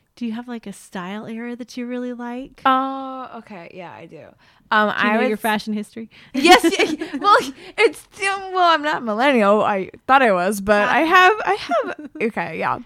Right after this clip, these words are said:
Speaker 2: The crop tops and ripped jeans. That's my favorite era of anything, I would say.
Speaker 1: I don't know that that's an era. That's, that's a look.
Speaker 2: I mean, not an
Speaker 1: <laughs>
Speaker 2: era, but,
Speaker 1: I
Speaker 2: like,
Speaker 1: mean, by
Speaker 2: the
Speaker 1: era,
Speaker 2: look.
Speaker 1: I mean, like, a decade, like, nineteen twenties,
Speaker 2: Oh.
Speaker 1: nineteen sixties, nineteen fifties. Like,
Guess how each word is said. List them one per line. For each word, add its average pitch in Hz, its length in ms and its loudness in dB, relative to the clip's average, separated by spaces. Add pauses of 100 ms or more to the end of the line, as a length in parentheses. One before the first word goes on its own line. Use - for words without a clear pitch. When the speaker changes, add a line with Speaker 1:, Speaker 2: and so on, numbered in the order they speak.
(180)
Speaker 2:
The 320 100 -2
crop 165 300 -2
tops 196 260 -2
and 190 100 -8
ripped 175 200 -6
jeans. 175 260 -8
That's 190 240 -2
my 190 120 -6
favorite 175 300 -8
era 170 260 -6
of 202 180 -8
anything, 180 680 -10 (460)
I 180 120 -2
would 180 120 -4
say. - 100 -10 (120)
Speaker 1:
I 202 80 -12
don't - 20 -12
know 480 400 -12
that 427 120 -10
that's 392 200 -12
an 302 80 -8
era. 269 400 -6
That's, 208 280 -8
that's - 180 -4
a 269 40 0
look. 262 460 -4 (180)
Speaker 2:
I 311 220 2
mean, 403 120 0
not 453 280 2
an 392 60 -8
Speaker 1:
<laughs> - 20 -4
Speaker 2:
era, 311 360 -2
but, 254 120 -4
Speaker 1:
I 320 100 0
Speaker 2:
like, 339 80 4
Speaker 1:
mean, 359 220 0
by 339 180 4
Speaker 2:
the - 100 -4
Speaker 1:
era, 381 200 4
Speaker 2:
look. 403 100 2
Speaker 1:
I 311 160 2
mean, 311 220 -2
like, 277 160 -6
a 269 40 -6
decade, 226 580 -10
like, 208 120 -12
nineteen 208 460 -14
twenties, 269 580 -4
Speaker 2:
Oh. 226 40 -10
Speaker 1:
nineteen 208 340 -10
sixties, 247 640 -12
nineteen 220 300 -10
fifties. 220 580 -10
Like, 208 160 -10